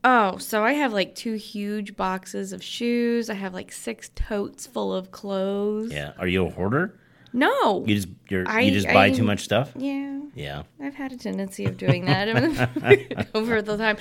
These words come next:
Speaker 1: And then, like, there's, like, like, my weight will fluctuate ten pounds.
Speaker 2: Right.
Speaker 1: And so you have, like, the high-end jeans, and then you have the low-end jeans, and it's like, okay, so. And then I held on to some of the really low-end jeans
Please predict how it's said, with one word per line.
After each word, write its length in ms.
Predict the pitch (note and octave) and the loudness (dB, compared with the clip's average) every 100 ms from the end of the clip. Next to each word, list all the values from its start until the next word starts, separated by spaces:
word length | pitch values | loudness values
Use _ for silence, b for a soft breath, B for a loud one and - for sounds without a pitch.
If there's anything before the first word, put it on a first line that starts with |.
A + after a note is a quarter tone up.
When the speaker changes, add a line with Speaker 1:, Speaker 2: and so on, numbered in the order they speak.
| B B B | B B B
Speaker 1:
And 160 | D4+ | 4
then, 120 | G4 G4 | 4 4
like, 160 | F4 | 2
there's, 220 | E4+ D#4 C#4+ | 0 -4 -2
like, 180 | C#4+ - _ B B B B - | -4 -4 _ B B B B -4
like, 160 | A#3+ | -2
my 140 | A#3+ A3+ | 4 4
weight 200 | A3 A3+ | 6 4
will 100 | A3 | 2
fluctuate 720 | A3 G#3 G3+ - G3+ F#3 - | 0 -4 -2 -4 0 -2 -2
ten 240 | G#3+ G3 | -4 -2
pounds. 560 | F#3+ F#3 E3 - F#3+ - - | -2 -2 -2 -8 -12 -14 -6
Speaker 2:
Right. 300 | D#2+ D#2+ G2+ | -2 -2 -4
Speaker 1:
And 160 | - A3+ | -4 0
so 80 | A#3 | 0
you 180 | A#3 A#3 | 0 2
have, 180 | G#3+ | 0
like, 220 | G3+ G3+ - - - - | 0 -2 -6 -20 -16 -6
the 200 | G3+ G3+ | -4 -4
high-end 880 | G#3 B3+ A#3 G#3 G3+ A#3+ C#4 C#4+ - _ _ _ _ - - - | 0 2 4 4 4 0 -2 -8 -16 _ _ _ _ -20 -20 -14
jeans, 420 | A3 A#3+ G#3+ A3+ | -2 0 2 0
and 120 | A#3+ A#3 | 0 0
then 100 | A3+ | 2
you 80 | A#3+ | 0
have 120 | G#3+ | 0
the 80 | A3 | 4
low-end 420 | C4 C#4+ A3 G#3 | 6 8 4 0
jeans, 360 | G3 G3 G#3+ | -2 0 -2
and 100 | A3 | -2
it's 120 | G#3+ G#3 | -4 -2
like, 160 | G#3 | -2
okay, 360 | A3 C4+ A3 A#3 | -2 0 2 2
so. 360 | B3 A3 G#3+ - B B B B B _ _ - | -2 -4 -4 -10 B B B B B _ _ -2
And 100 | A#3 | 4
then 140 | C4+ C#4 | 6 8
I 100 | A#3+ | 6
held 240 | C4 B3 | 4 4
on 300 | B3 A#3 A3+ | 4 4 0
to 140 | A3 | -4
some 200 | G#3 A3 | -4 0
of 140 | G3+ F#3 | 0 0
the 100 | F#3+ | 0
really 440 | G3 A3+ A#3+ G#3 | 4 4 4 2
low-end 540 | F#3+ F#3 F3+ F3+ F3 F3 | 2 2 2 0 -4 -6
jeans 500 | F#3+ F3+ F3+ F#3 | -6 -4 -6 -8